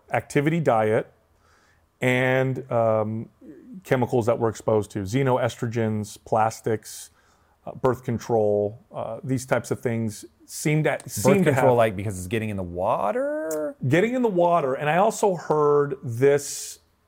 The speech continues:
Speaker 1: theory from someone. I thought it was very interesting.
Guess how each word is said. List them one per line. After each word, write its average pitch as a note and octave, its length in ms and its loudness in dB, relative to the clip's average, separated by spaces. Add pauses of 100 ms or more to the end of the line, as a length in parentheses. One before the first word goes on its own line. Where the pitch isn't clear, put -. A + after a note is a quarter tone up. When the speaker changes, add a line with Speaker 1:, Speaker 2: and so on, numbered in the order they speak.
(380)
Speaker 1:
theory C#3 540 2
from A2+ 400 0
someone. G#2+ 460 -2
I G#2+ 60 -4
thought C#3+ 200 0
it C3 60 -6
was A#2+ 100 -4
very A#2+ 280 0
interesting. A2+ 540 -8